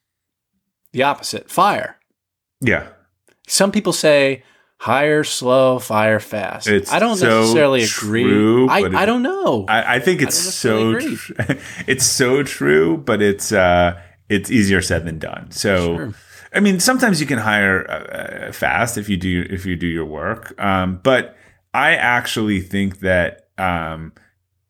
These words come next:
Speaker 2: so we have eighty percent of our roles are sort of the same. They're client service delivery roles. And when I mean the same, I mean, like, we have a training protocol. They come in, we hire a class of people, they go through the same interview.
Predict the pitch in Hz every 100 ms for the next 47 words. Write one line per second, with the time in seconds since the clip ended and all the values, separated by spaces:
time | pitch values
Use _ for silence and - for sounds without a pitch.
0 | - - 127 165 143 196 202 147 107 -
1 | 123 120 120 110 113 - 95 - 95 90
2 | 87 82 82 80 80 80 80 80 78 76
3 | - 82 76 76 78 - 80 71 82 85
4 | 92 98 117 110 104 104 92 87 85 82
5 | - 55 57 87 104 113 127 113 - 104
6 | 92 87 85 85 85 82 78 - - -
7 | - _ 107 101 113 120 - 107 101 92
8 | 95 90 87 87 85 82 82 - - _
9 | 95 - 120 107 87 87 87 85 85 87
10 | 101 101 - 85 87 - - 87 85 82
11 | 80 80 - _ 92 104 101 98 90 95
12 | 87 85 82 82 82 80 80